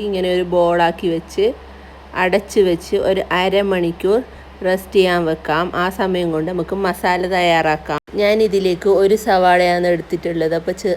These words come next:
അത് ചെറിയ കഷ്ണങ്ങളാക്കി മുറിച്ചെടുക്കുക. ഒരു ക്യാപ്സിക്കത്തിൻ്റെ പകുതിയും എടുത്തിട്ടുണ്ട്. അപ്പം അത് നന്നായി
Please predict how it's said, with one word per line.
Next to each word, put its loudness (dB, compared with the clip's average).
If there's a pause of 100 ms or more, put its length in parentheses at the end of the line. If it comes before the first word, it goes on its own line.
(100)
അത് -6 (100)
ചെറിയ -2 (100)
കഷ്ണങ്ങളാക്കി -4 (460)
മുറിച്ചെടുക്കുക. -2 (600)
ഒരു 0 (120)
ക്യാപ്സിക്കത്തിൻ്റെ 0 (420)
പകുതിയും 0 (120)
എടുത്തിട്ടുണ്ട്. -4 (120)
അപ്പം -4 (160)
അത് -4 (140)
നന്നായി -2